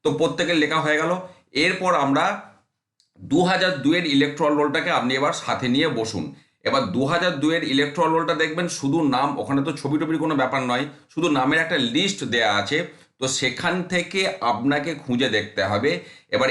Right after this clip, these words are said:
এক্ষেত্রে একটা বিষয় আপনাকে সহযোগিতা করবে, সেটা হচ্ছে দু হাজার পঁচিশ ইলেকট্রাল রোলে অবশ্যই ভোটারদের বয়সগুলো লক্ষ্য করবেন, কারণ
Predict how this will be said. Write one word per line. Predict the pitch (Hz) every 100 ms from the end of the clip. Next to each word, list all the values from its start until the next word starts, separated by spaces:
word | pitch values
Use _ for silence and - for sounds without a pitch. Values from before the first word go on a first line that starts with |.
| -
এক্ষেত্রে | 131 180 - 190 175 -
একটা | 117 - - 156
বিষয় | 170 185 202
আপনাকে | 139 131 131
সহযোগিতা | 135 107 120 123 117 107
করবে, | 92 101 113 131
সেটা | - 123
হচ্ছে | 156 165 165 185 185 185 - _
দু | 165 127
হাজার | 147 156 175 170
পঁচিশ | 123 135 175 175 -
ইলেকট্রাল | 120 143 - 175 143
রোলে | 104 117
অবশ্যই | 101 113 143 156 - 175
ভোটারদের | 104 110 113 156 143 165
বয়সগুলো | 113 90 113 180 190 151 151
লক্ষ্য | 127 104 101 92
করবেন, | 92 87 90 85 - - _ -
কারণ | 131 165